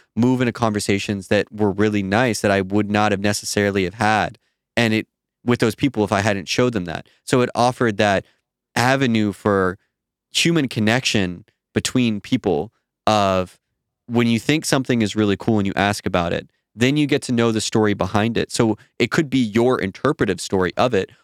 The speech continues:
or you could also then start that conversation, be like, "All right, let me tell you. So there's this space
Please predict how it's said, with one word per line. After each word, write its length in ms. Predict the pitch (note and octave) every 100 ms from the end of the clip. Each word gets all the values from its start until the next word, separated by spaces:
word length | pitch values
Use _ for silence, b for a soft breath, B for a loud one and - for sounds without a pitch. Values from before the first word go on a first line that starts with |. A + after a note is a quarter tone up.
| b
or 180 | C3+ F3
you 140 | D3+ C3+
could 160 | C#3+
also 240 | C3 D#3 D3
then 180 | C3+
start 220 | B2+ C#3 B2
that 100 | A#2
conversation, 480 | C3 B2 A2+ B2 -
be 60 |
like, 140 | G2 -
"All 80 | G#2+
right, 120 | - -
let 120 | B2+
me 80 | D3+
tell 160 | C3
you. 120 | F#2 -
So 300 | - B2+ -
there's 200 | - A2+
this 140 | - G#2
space 600 | - - C#3 E3 -